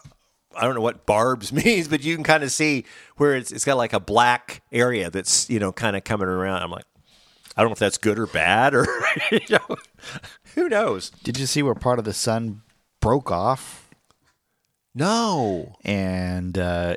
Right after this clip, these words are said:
Speaker 2: it caused some sort of a huge vortex, like a big tornado of the sun, and it lasted for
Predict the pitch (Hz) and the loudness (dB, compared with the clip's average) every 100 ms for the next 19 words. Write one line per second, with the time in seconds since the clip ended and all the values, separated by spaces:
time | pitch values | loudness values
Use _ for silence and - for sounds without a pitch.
0 | - 92 92 _ - - 117 120 98 - | -2 -2 -2 _ -12 -2 2 2 0 -2
1 | 127 143 143 - 117 113 110 92 87 82 | -2 -4 -4 -2 0 0 -2 -2 -4 -6
2 | - - 147 135 101 95 95 98 110 147 | -10 -8 -4 -4 -6 -10 -8 -2 0 0
3 | 139 113 101 - 95 98 92 120 117 - | -2 -4 -4 -4 -6 -6 -4 -6 -6 -8
4 | - 110 104 101 98 113 139 101 87 85 | -4 -4 -4 -4 -4 -2 -2 -2 -4 -4
5 | - 82 90 87 82 - 82 80 90 90 | -4 -6 -6 -6 -4 -6 -4 -4 -4 -6
6 | 73 90 92 - - 92 87 - 80 80 | -4 -2 -2 -2 -6 -6 -10 -12 -10 -10